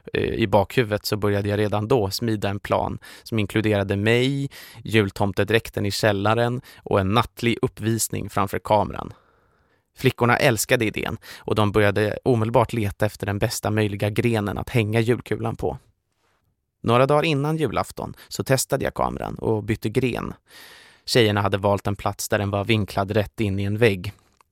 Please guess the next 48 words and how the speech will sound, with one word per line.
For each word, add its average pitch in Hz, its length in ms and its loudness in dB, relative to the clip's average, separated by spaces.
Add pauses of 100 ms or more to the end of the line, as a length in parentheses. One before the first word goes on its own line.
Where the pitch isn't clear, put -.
(240)
Morgonen 127 420 4
efter - 280 -2
så 101 140 -6
kollade 110 380 2
jag 117 80 2
igenom 123 220 0
filmerna 98 460 -2
jag 101 80 -2
hade 101 140 -2
spelat 101 340 -6
in 110 220 0
och 104 180 -4
det 117 160 0
såg 117 180 -2
bra 104 280 2
ut. - 320 -10 (800)
Jag 117 120 2
satte 139 200 2
in 131 120 2
ett 120 100 0
nytt 156 240 2
minneskort 104 500 -2
och 107 100 -2
bytte 113 320 -2
för - 120 -6
säkerhets 101 420 -4
skull 101 220 -4
batterierna 101 640 -2
en 117 280 2
gång 101 200 0
till, 107 260 0
till 98 180 -6
ett 95 100 -10
par 104 100 -2
splitter - 440 -4
nya. 107 380 -4 (540)
Jag 110 120 2
ville 107 280 2
absolut - 440 -4
inte 98 260 -4
göra 98 260 0
mina 98 300 -4
fina 98 300 -4
döttrar - 460 -4
besvikna - 560 -4
på - 120 -4
det - 60 -6
här. - 160 -10